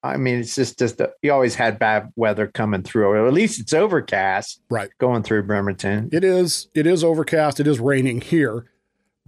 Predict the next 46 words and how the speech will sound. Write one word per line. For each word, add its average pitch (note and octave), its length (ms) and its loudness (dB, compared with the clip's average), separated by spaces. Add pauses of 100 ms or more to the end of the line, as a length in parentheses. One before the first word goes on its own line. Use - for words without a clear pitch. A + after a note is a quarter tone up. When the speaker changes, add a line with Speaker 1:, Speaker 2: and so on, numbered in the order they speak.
(120)
Speaker 2:
But F#3 320 0 (100)
now C3 180 -2
here's G#3 200 2
the A3+ 80 2
thing. G3 240 2
I, E3+ 240 0 (240)
a-, E3 180 0
again, F#3+ 400 2
I D3 60 2
got D#3+ 180 2
out D#3+ 180 2
the D3+ 80 0
Google D3+ 360 2
Earth D#3 200 2
this C3+ 180 0
afternoon, B2+ 600 0
Ro-, C3+ 220 -4 (140)
uh, D3 60 -6
Eric, C3+ 360 -2
because C3 240 -2
that's C3+ 180 -2
what C3 80 0
I C3+ 60 0
do, C#3+ 300 0
right? C3 340 -4 (540)
Speaker 1:
Yeah, C3+ 80 0
Speaker 2:
And - 0 -
I C3 100 4
Speaker 1:
that's C3+ 120 2
your C#3+ 100 6
Speaker 2:
started D#3+ 80 4
think-, C#3+ 340 2
Speaker 1:
thing. - 140 -20
Speaker 2:
started D#3 340 0
thinking, D#3 300 0
okay, C#3+ 220 -2 (680)
so C#3 400 0
San E3+ 320 0
Diego D#3 600 2 (480)
to C#3 680 4
the B2 100 -4
Straits D#3 380 -2
of C#3+ 60 2
Juan D3 240 2
de C3+ 60 0
Fuca. - 380 -4